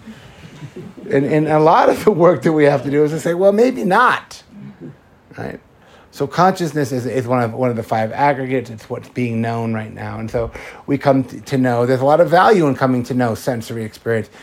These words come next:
knowing sounds as sounds, sensations as sensations, knowing that there's a lot going on,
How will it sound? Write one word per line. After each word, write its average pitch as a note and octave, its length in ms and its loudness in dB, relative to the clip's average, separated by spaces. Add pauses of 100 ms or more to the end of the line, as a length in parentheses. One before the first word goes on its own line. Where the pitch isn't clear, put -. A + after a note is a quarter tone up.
(160)
knowing A#2 260 -4
sounds A2+ 420 -2
as A2+ 100 -6
sounds, A2 540 -6 (240)
sensations A2 640 -6
as A2 140 -6
sensations, A2 680 -12 (280)
knowing B2+ 260 0
that B2 80 0
there's B2 160 -4
a B2+ 40 0
lot D3 440 0
going C3 340 2
on, B2 440 0